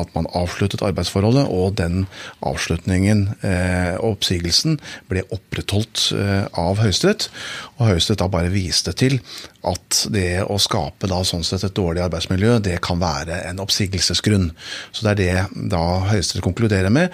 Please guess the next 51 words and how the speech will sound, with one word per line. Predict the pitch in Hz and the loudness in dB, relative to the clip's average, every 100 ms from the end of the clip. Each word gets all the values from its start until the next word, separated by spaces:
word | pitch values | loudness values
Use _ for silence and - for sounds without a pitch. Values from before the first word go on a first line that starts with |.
| - - - | -6 -10 -4
og | - | 0
sier | 107 85 | 2 2
at | 87 | 0
her | 87 80 | -2 -2
får | 90 | 0
man | 90 | 0
legge | 90 92 | 0 0
vekt | 90 - | -2 -4
på | 98 | -2
både | 95 90 | 0 0
forholdet | - 85 80 87 | 2 0 0 -2
til | 90 | 0
elever, | 85 78 82 92 90 - | -2 -2 -2 -2 -2 -4
eh, | - 92 87 87 87 | -4 -2 0 -2 -2
og | 95 | -2
ledelse | 92 87 82 85 - 113 | -2 -2 -2 0 0 0
og | 101 90 | -2 -2
kolleger. | - 104 101 190 233 - - - - - | 0 2 4 2 2 -6 -14 -12 -14 -4
Eh, | - | 0
og | 101 101 | 2 2
her | 90 92 | 2 2
var | 92 | 2
også | 78 101 | 2 2
da | 90 80 | 2 0
et | - | 0
poeng | 92 87 85 | 0 0 -2
at | 92 | -2
vedkommende | 92 - 95 90 90 | -4 -2 -2 0 0
hadde, | 90 95 101 | -2 -2 -2
man | 87 87 | -2 -2
hadde | 92 | 0
prøvd | 98 85 92 | 0 0 0
å | 101 | 2
irettesette | 101 98 87 90 - | 0 0 0 -2 0
vedkommende, | 98 95 107 151 269 - - - - - - - | 0 2 4 4 2 -2 -20 -18 -16 -16 -16 -6
eh, | - 107 104 101 | 0 4 4 4
men | 98 95 | 2 2
det | 87 87 95 - | 2 2 -2 -2
førte | - 92 92 | 0 2 2
heller | 90 87 | 0 0
ikke | - 92 | 0 0
frem. | 87 85 - - - - - | -2 -2 -8 -14 -20 -18 -6
Eh, | - 101 95 92 90 90 | -2 0 2 0 0 0
det | 95 | 2
var | 90 | 2
en | 92 | 2
person | 95 | 0
som | 85 104 | 0 -2
ikke | - | 0
var | 87 | 2
samarbeidsvillig | 101 80 78 82 - 92 104 | 2 2 0 -2 0 4 2